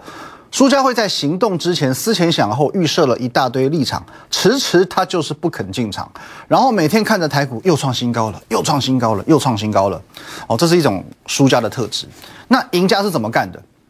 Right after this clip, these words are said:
也许原本他还在享受一年一度的假期，可他度假期间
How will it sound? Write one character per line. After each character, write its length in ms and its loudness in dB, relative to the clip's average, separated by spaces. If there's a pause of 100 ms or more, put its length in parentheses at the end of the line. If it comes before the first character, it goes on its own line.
(560)
也 140 2
许 160 -2
原 180 2
本 140 2
他 100 0
还 140 0
在 100 -2
享 220 -2
受 260 -4
一 120 2
年 200 2
一 60 2
度 220 0
的 120 0
假 220 0
期， 260 -8 (460)
可 100 2
他 140 2
度 160 0
假 140 2
期 180 -4
间 260 0